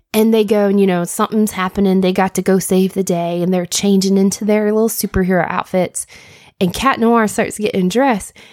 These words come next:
and his little outfit is this black leather cat suit. And then his tail, <laughs> that he puts on his tail,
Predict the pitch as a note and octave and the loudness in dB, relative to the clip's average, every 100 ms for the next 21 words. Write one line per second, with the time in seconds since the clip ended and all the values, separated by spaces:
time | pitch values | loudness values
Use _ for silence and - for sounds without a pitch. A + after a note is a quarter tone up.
0 | - - - A#3 A3+ D#4+ D#4+ - B3+ B3+ | -20 -6 0 0 2 0 0 -2 -4 0
1 | B3 G#3 G3 - G4 - A3+ - G3 F#3+ | 2 2 0 0 0 0 0 0 0 0
2 | F3+ F3+ E3 D#3+ - E3 E3 - E3+ E3 | -2 -2 -2 -4 -12 -14 -14 -12 -8 -6
3 | F3 G3+ A3 - _ G#3 F3 D#3 D3+ F3+ | -6 -6 -10 -20 _ -10 -8 -8 -8 -8
4 | A3 B3+ - - G4 - - - - - | -10 -14 -20 -10 -10 -10 -10 -10 -10 -12
5 | - - _ _ _ - - - _ A3 | -14 -20 _ _ _ -20 -20 -20 _ -2
6 | B3+ B3+ E4 E4 C4 A#3+ A#3 - - - | 2 4 4 4 4 2 -2 -8 -4 0
7 | C4+ G3+ - - A#3 D#4+ E4+ D3 F3 D4 | 0 0 -6 -2 0 2 2 0 -2 -4
8 | - - - - - - - _ G#3 A3+ | -6 -14 -8 -6 -6 -10 -20 _ 0 0
9 | A3+ D4+ D4+ D4+ C4+ A#3+ - C#4+ C4 D#3+ | 0 -2 0 0 2 -2 0 0 2 0
10 | A3 | -6